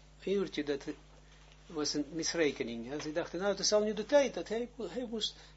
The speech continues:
veertig dagen daar boven, boven zijn, veertig dagen in de, aan de berg. En volgens hun berekeningen, hij moest al komen. Dat was niet, niet, niet, niet, niet, niet precies. En dan op dat moment zeiden ze tegen A-, tegen Aaron,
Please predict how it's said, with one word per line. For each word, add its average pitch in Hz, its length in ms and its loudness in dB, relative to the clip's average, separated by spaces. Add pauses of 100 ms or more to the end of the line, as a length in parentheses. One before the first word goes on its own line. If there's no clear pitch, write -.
(100)
veertig 240 420 6
dagen 214 360 8
daar 196 240 6
boven, 185 360 0
boven 185 340 6
zijn, 131 280 -2
veertig 185 360 -2
dagen 160 460 -4
in 156 160 -2
de, 147 280 0 (120)
aan 147 180 -2
de 147 80 2
berg. 185 380 0 (1000)
En 143 240 -2
volgens 175 340 2
hun 170 180 0
berekeningen, 226 600 4
hij 220 120 4
moest 220 240 0
al 220 120 2
komen. 131 400 2
Dat 143 100 -2
was 220 160 -2
niet, 143 300 -4
niet, 113 220 -10
niet, 120 320 -8
niet, 131 220 -8
niet, 131 200 -6 (160)
niet 131 120 -12
precies. - 480 -4 (360)
En 160 80 -6
dan 202 120 2
op 180 80 0
dat 220 140 6
moment 226 280 4
zeiden 180 320 2
ze 170 180 0
tegen 165 320 0
A-, 151 220 4 (100)
tegen 147 340 0
Aaron, 139 520 2